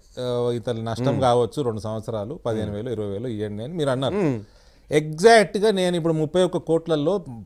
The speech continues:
Speaker 1: మేజర్ బడ్జెట్ దానికే ఉంది. ఆర్గానిక్కి రండి,
Speaker 2: మ్.
Speaker 1: పాత పద్ధతులలో రండి,
Speaker 2: మ్.
Speaker 1: మీకు త్రీ ఇయర్స్ పడుతుంది.
Speaker 2: మ్.
Speaker 1: త్రీ ఇయర్స్ తర్వాత ఆ సాయిల్లో కెమికల్స్ ఇవన్నీ లేకపోతే
Speaker 2: మ్.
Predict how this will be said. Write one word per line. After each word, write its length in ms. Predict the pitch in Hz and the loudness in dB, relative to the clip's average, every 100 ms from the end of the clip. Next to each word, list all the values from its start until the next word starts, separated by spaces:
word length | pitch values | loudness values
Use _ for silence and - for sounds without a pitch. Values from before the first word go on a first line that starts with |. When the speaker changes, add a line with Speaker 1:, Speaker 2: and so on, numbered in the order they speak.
| 131 | -8
Speaker 1:
మేజర్ 460 | 120 131 185 202 202 | -4 2 2 4 4
బడ్జెట్ 320 | 165 156 175 | 4 4 2
దానికే 320 | 147 156 156 | 4 2 2
ఉంది. 260 | 151 120 104 - - - 107 | -2 -4 -10 -14 -20 -10 4
ఆర్గానిక్కి 800 | 139 190 175 165 147 123 - 151 | 8 8 8 4 4 0 -8 -6
రండి, 500 | 113 98 95 101 101 | -6 -6 -10 -10 -10
Speaker 2:
మ్. 300 | 107 95 71 - | -8 -8 -10 -8
Speaker 1:
పాత 220 | 120 131 | -6 -6
పద్ధతులలో 760 | 117 110 95 92 90 92 117 92 | -6 -6 -8 -10 -10 -10 -8 -8
రండి, 360 | 85 87 87 - | -8 -12 -12 -10
Speaker 2:
మ్. 240 | 101 90 80 | -10 -8 -6
Speaker 1:
మీకు 160 | 143 | -6
త్రీ 200 | 143 117 | -4 -4
ఇయర్స్ 300 | 110 131 117 | -2 -4 -4
పడుతుంది. 460 | 92 90 85 80 85 | -6 -8 -10 -12 -10
Speaker 2:
మ్. 320 | 104 92 78 73 | -8 -8 -8 -6
Speaker 1:
త్రీ 120 | 147 | -2
ఇయర్స్ 380 | 143 151 139 - | 0 2 0 -4
తర్వాత 420 | 117 131 123 - | -4 -2 -2 -2
ఆ 240 | 175 117 | -4 -2
సాయిల్లో 540 | 107 113 117 131 117 139 | -4 -4 -2 -2 -4 -8
కెమికల్స్ 580 | 127 110 110 113 101 123 | -6 -8 -6 -8 -8 -10
ఇవన్నీ 240 | 104 113 | -10 -8
లేకపోతే 680 | 98 104 117 95 90 - - | -8 -8 -10 -10 -12 -10 -8
Speaker 2:
మ్. 240 | 98 90 | -8 -8